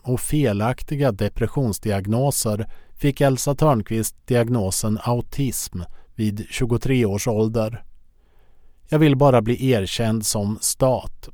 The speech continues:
är en gripande och konkret berättelse om att leva med autism.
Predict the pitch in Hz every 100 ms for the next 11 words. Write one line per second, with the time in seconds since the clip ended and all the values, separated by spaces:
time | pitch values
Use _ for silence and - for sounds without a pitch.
0 | - 117 110 110 135 127 - 117 123 151
1 | - 123 117 - 147 131 117 127 - -
2 | 123 101 - 107 - 110 104 123 113 113
3 | 135 104 92 101 101 101 90 92 - 113
4 | 98 - 127 113 -